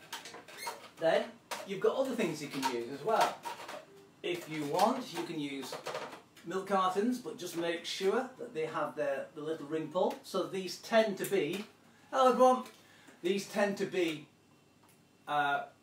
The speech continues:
long life ones, but I would secure the top,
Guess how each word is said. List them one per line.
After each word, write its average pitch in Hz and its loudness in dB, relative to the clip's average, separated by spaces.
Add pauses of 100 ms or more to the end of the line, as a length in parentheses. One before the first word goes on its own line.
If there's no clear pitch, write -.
(300)
long 165 0
life 147 0
ones, 113 -6 (840)
but 175 4 (120)
I 165 0
would 175 0
secure 180 0
the 160 -2
top, - -2